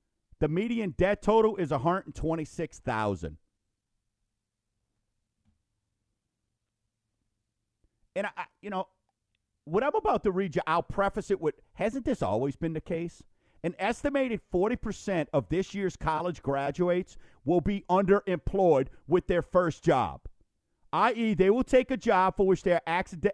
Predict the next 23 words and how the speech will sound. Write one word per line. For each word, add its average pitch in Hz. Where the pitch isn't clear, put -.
academically 180
overqualified. 151
Hey, 233
newsflash. 180
When 175
I 233
got 269
out 269
of -
college, 233
I 226
was 269
knocking 226
down 208
thirteen 247
fifty-six -
a 180
month. 170
You 160
know 220
what 247
that 247
means? 269